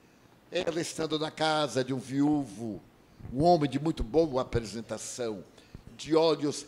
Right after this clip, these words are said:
azuis acinzentados, que se vestia com modéstia, mas com muito apuro, muito bem cuidado, um orador exímio, um jornalista especial,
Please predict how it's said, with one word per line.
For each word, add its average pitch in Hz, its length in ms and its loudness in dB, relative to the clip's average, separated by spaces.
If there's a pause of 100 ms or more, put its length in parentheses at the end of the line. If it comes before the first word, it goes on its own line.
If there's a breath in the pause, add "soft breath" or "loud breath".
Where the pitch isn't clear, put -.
(100)
azuis 131 800 -4 (200 loud breath)
acinzentados, 113 1200 -8 (720 soft breath)
que 156 140 -4
se - 140 -4
vestia 202 440 -2
com 156 140 -6
modéstia, 135 680 -2
mas 120 200 -8
com 117 120 -12
muito 143 200 -8
apuro, 143 640 -8 (680 loud breath)
muito 196 260 -2
bem 170 140 2
cuidado, 143 540 -2
um - 20 0
orador 139 380 -2
exímio, 131 880 -8 (760 soft breath)
um 175 80 -6
jornalista 180 800 -2
especial, 175 1000 -4